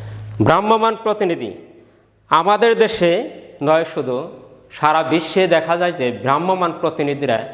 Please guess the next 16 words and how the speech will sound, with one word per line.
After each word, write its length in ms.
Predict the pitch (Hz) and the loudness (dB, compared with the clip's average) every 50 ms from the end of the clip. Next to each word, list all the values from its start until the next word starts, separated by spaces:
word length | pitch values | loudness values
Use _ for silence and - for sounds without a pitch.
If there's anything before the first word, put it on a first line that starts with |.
| - - - - - - - - | -16 -20 -20 -20 -20 -16 -14 -2
ব্যাপকভাবে 920 | 110 127 175 202 190 196 214 214 202 151 143 151 151 165 156 147 143 151 190 - - - - - - - - - - - - | 2 4 4 4 6 4 4 4 2 0 0 0 0 0 0 0 -4 -4 -6 -10 -16 -18 -20 -20 -20 -20 -20 -20 -20 -6 0
পণ্য 580 | - 180 196 202 208 196 165 160 165 202 226 - - 131 127 | 2 2 2 2 2 4 4 4 4 2 0 -4 -6 -2 -2
বিক্রির 380 | 180 190 185 - 196 190 175 | -2 -2 0 0 0 0 0
ক্ষেত্রে 380 | 165 - 165 165 - 147 135 127 | 0 0 -2 0 0 0 0 0
ভূমিকা 600 | 107 101 117 139 156 165 170 156 165 170 202 262 277 - - - - - - - - | 0 0 -2 0 0 0 0 2 2 2 2 0 -4 -10 -16 -18 -20 -20 -20 -6 -2
পালন 320 | - 135 139 139 139 139 | 0 2 2 2 0 -2
করে 200 | 123 - 120 113 | -2 -4 -4 -6
থাকে। 280 | 110 - 95 90 - 82 - - - - - - - - - - - - | -6 -8 -12 -16 -16 -18 -20 -20 -20 -20 -20 -20 -20 -20 -20 -20 -8 0
এরা 280 | - 165 165 185 196 214 | 2 4 4 6 4 2
বিভিন্ন 580 | 208 156 185 180 202 220 220 220 220 220 220 214 | 2 2 2 4 4 2 2 2 2 2 2 0
দোকান 460 | 214 175 180 175 - 185 180 180 170 123 | 0 -4 -4 -2 0 0 0 -2 -4 -6
ঘুরে 260 | 135 160 180 202 208 | -6 -4 -2 -2 0
ঘুরে 280 | 175 180 147 131 127 131 - - - - - - - _ _ _ | 0 -2 -2 -2 -4 -6 -8 -14 -18 -20 -20 -20 -20 _ _ _
কোনো 260 | - 131 127 139 143 139 - | -2 0 2 2 2 0 0
পণ্যের 420 | 147 147 147 143 143 143 139 123 113 - - | -2 -2 -2 0 0 0 0 0 -2 -2 -2
অর্ডার 360 | 135 127 139 135 139 139 139 | 0 0 2 2 2 2 0